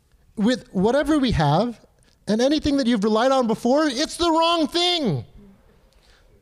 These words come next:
You don't need it anymore. So exchange it. And then God will give you what you really need.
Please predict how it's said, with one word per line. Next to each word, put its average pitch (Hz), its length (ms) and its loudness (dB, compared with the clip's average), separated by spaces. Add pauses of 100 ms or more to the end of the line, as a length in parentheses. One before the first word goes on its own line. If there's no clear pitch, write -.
(160)
You 269 100 0
don't 349 160 0
need 359 160 0
it 359 120 2
anymore. 185 640 0 (440)
So 349 220 -2
exchange 349 640 0
it. 170 400 -2 (1200)
And 247 160 -2
then 254 140 0
God 226 220 0
will 220 100 -2
give 185 200 -2
you 196 100 0
what 175 220 -2
you 175 80 2
really 143 300 2
need. 120 400 2